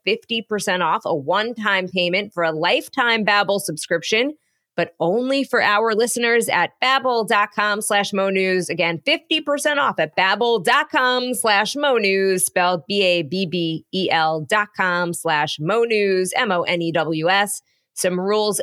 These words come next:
and restrictions may apply. And of course, on this podcast, we're always talking about health trends and food trends, and it can be very difficult to get all of your nutrients. Well, one way to get all of the important ones is Athletic Greens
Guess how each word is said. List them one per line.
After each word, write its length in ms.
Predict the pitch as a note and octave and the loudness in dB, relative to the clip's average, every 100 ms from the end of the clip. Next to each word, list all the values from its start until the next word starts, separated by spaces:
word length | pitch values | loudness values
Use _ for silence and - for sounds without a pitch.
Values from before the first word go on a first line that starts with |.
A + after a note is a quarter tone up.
| - | -2
and 220 | G3 C#4 | -2 0
restrictions 800 | C4+ - G3+ - B3 A#3 A#3+ G3+ | -2 -2 -6 -2 -2 -2 -4 -4
may 160 | E3+ E3 | -2 -2
apply. 440 | D#3 C#3+ - D3+ _ - | -2 -6 -8 -16 _ -6
And 120 | B3+ B3+ | -4 -4
of 100 | - | -4
course, 300 | A#3+ A#3 G#3+ | -2 0 0
on 100 | G3 | -2
this 140 | F3+ | -2
podcast, 500 | F#3+ G3 - F3 D3 | 0 0 0 -4 -2
we're 100 | F3+ | 0
always 200 | F3+ F3+ | 0 0
talking 320 | F3 D#3+ F3 | -2 -4 -4
about 200 | D3 B2 | -2 -4
health 340 | A#2+ F#3+ G3 - | -2 -2 -2 -4
trends 520 | A3 F#3 F#3 F3 E3 | -2 0 0 0 -2
and 160 | C#3+ - | -6 -6
food 280 | F3+ F3+ E3+ | -2 -2 -2
trends, 680 | - - E3 D#3+ D#3 E3 C#3 - | -4 -2 0 0 -2 -4 -6 -6
and 160 | D#3+ | -4
it 140 | F3 G#3 | -4 -2
can 160 | F4 | -2
be 140 | D#4 C#4+ | 0 -2
very 480 | F3+ E3 B3 D4+ C4+ | 0 2 2 2 0
difficult 500 | D4 E4 C4+ D3 - | -2 -2 -2 -2 -4
to 80 | |
get 120 | F#3 F3 | -2 0
all 180 | F#3+ | 2
of 80 | F#3 | 0
your 100 | E3 | -2
nutrients. 680 | D#3+ F#3+ F#3+ F3+ D3+ D3 - - - - | -2 -2 0 0 0 -4 -10 -20 -14 -2
Well, 180 | F#3+ F3 | 0 0
one 380 | E3 B3+ C#4 | 0 0 2
way 180 | C4+ C4+ | 2 2
to 80 | B3 | 2
get 140 | A#3+ | 2
all 180 | A3+ A3+ | 2 2
of 60 | G#3+ | 0
the 100 | G#3+ | 0
important 480 | G3 F3+ G3 G3+ G3 | -2 -2 -4 -2 0
ones 440 | F#3+ F#3+ F#3+ D#3 | 0 0 -2 -2
is 160 | E3+ E3+ | 0 0
Athletic 560 | F#3 - F#3 A3 B3 | 0 -2 0 0 0
Greens 420 | A#3 A3+ A3+ G#3+ | 0 0 0 -2